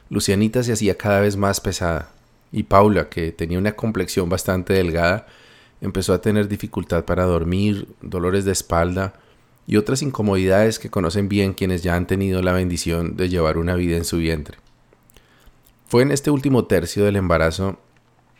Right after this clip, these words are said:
que más pudimos reconocer el valor de contar con el acompañamiento de parteras y dulas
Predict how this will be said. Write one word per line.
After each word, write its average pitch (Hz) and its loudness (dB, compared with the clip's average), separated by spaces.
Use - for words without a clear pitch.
que 98 -6
más 98 -2
pudimos 117 0
reconocer 92 0
el 87 0
valor 85 2
de 90 -4
contar 85 0
con 95 -2
el 87 0
acompañamiento 82 -2
de 85 0
parteras 82 -4
y 95 0
dulas 85 0